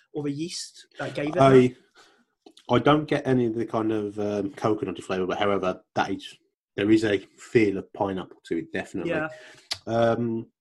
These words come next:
Speaker 2: kind
Speaker 1: That's
Speaker 2: of
Speaker 1: what's making me think that's what the branding was when I saw it on Instagram.
Speaker 2: It is smooth. It is a hoppy beer. Um, so a little bit,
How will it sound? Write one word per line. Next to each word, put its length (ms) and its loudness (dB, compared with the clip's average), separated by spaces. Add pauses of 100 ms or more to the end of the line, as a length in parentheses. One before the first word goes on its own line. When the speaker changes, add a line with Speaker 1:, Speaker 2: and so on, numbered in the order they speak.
(960)
Speaker 2:
kind 200 4
Speaker 1:
That's 120 4
Speaker 2:
of 60 -2
Speaker 1:
what's 160 0
making 200 -6
me 60 -4
think 220 -6
that's 220 -8
what 260 0
the 100 -6
branding 360 -6
was 260 -10 (120)
when 140 -10
I 120 -8
saw 260 -12
it 60 -12
on 280 -12 (300)
Instagram. 260 -4
Speaker 2:
It 80 2
is 160 6
smooth. 420 4 (160)
It 140 2
is 100 6
a 40 4
hoppy 300 2
beer. 340 -2 (200)
Um, 540 0
so 380 0 (280)
a 120 2
little 180 4
bit, 200 4